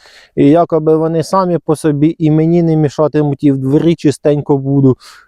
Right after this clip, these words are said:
Тобто, отакі плани за цим розчищанням. Для города воно не дуже, мабуть, підійде,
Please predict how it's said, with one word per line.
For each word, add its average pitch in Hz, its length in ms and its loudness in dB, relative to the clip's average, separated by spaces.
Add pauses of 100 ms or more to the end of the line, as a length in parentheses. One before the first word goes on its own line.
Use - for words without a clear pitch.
Тобто, 160 360 0
отакі 160 340 -2
плани 170 460 0
за 151 140 0
цим 160 260 -2
розчищанням. 165 1040 -2 (1400)
Для 139 300 0
города 165 540 0
воно 160 500 -2
не 151 220 0
дуже, 160 340 0
мабуть, 160 440 0
підійде, 160 560 0